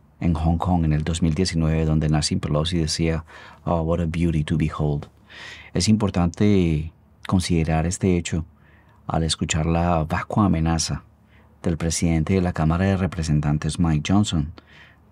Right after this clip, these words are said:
con su idea de arrestar a los legisladores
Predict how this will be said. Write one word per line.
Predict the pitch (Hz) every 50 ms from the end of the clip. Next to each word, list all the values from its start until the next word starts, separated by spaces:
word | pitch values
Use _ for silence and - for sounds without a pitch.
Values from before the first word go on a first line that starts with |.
| _ _ _
con | - - 85 80 78 78 76 76
su | - - 87
idea | 80 76 78 78 76
de | 85 98 95
arrestar | 87 71 78 85 - - - - 92 87 87
a | 90
los | 95 98 101 95 87 95
legisladores | 87 82 78 - 92 85 78 82 80 78 78 85 98 101 85 76 82 101 - -